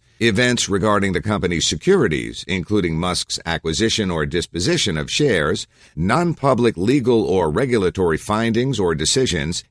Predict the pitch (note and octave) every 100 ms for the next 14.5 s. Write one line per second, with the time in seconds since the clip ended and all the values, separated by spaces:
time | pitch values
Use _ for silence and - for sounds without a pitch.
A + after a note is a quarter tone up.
0 | _ F#3 G#3 B2 - G2 F#2 F2+ F2+ G2
1 | E2+ G2 F2+ E2+ E2 D2 D2 G#2+ A#2 A2
2 | A2 G2 F2+ F2+ - A2+ G#2 G2 G#2+ B2+
3 | - - C3 A2 B1+ G1+ - G#2 E2+ D#2
4 | D#2+ - A#2 A2+ G#2+ F#2+ - F#2 D#2 -
5 | G#2+ C3+ C#3+ F2+ C#2+ - G2+ F#2+ F2 E2
6 | C#2+ G2 D#2+ D#2+ C#2 - E2+ C3 - C2
7 | C#2 - _ - G#2+ A2 - - F#3+ -
8 | G2 E2+ D#2+ F#2 F2+ F2 D#2 D2+ F#2 A2
9 | G#2 C3+ C3+ - E2+ E2 E2 G#2 - G2
10 | F2+ D2+ F2+ - D#2 F2+ C#3 B2+ F2 C2
11 | C2+ - - G#2+ - G#2 F2+ D2 D2 C#2+
12 | - C3 C3+ E2+ C#2 B1+ D2 G#2 A2+ -
13 | A2 F#2+ D#2 E2+ C3+ F3 A2 E2+ D2 C#2
14 | C#2 C2+ - A2+ C3+